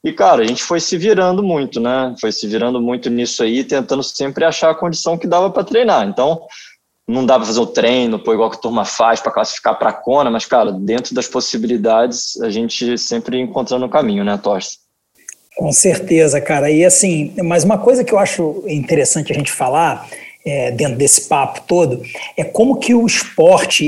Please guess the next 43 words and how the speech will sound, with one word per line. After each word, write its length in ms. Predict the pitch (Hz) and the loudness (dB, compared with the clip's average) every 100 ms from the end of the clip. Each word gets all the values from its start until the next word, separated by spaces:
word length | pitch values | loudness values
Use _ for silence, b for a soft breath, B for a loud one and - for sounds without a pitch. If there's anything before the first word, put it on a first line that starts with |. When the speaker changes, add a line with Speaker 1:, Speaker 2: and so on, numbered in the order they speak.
| 151 | 2
Speaker 2:
ele 540 | 165 165 170 175 - _ - | 2 2 0 -2 -10 _ -4
impactou 680 | 175 185 185 175 - - 175 | 0 2 2 0 -2 0 4
a 80 | 185 | 4
tua 220 | 185 170 | 4 2
vida 260 | 147 160 151 | 2 0 0
profissional, 680 | - 156 - 156 131 127 120 | 0 0 2 0 -2 -2 -2
né? 200 | 139 151 B B | -2 -4 B B
Eu 80 | - | -6
queria 200 | - 185 | 0 2
que 40 | 185 | 2
você 120 | 202 | 0
contasse 480 | 233 190 180 156 - | 0 2 2 2 2
pra 100 | 160 | 0
galera 320 | 143 147 156 | 2 2 0
um 80 | 123 | 0
pouco 420 | 160 160 170 143 B B | 0 0 0 -4 B B
da 140 | 160 143 | -2 2
época 260 | 151 - | 0 0
que 80 | 135 | -2
você 120 | - | -2
foi 180 | 165 170 | 0 2
lá 140 | 156 | 2
fazer 240 | 143 160 165 | 2 0 2
o 20 | |
seu 320 | - 160 151 | 2 2 2
M 140 | 156 151 | 2 2
B 360 | 156 143 139 | 0 2 0
A, 40 | 123 | -2
né? 200 | 123 117 - | -6 -8 -6
É, 480 | 123 123 120 123 - | -4 -2 -4 -6 -6
o, 340 | 214 - 214 - | -6 -6 -10 -2
qual 160 | 185 190 | 2 4
foi 220 | - 196 | 4 2
o 80 | 196 | 4
impacto 580 | 185 190 165 185 - | 2 0 0 0 -4
que, 360 | 185 - 165 175 | -8 -4 -2 -2
que 120 | - | -4
o 40 | 165 | -4
esporte 500 | - - 160 - - | 0 0 0 -2 -2
teve 280 | 165 160 143 | 0 2 0
na 100 | 143 | -2
tua 220 | 156 147 | -2 -2
vida 340 | 120 190 143 | 0 -2 -2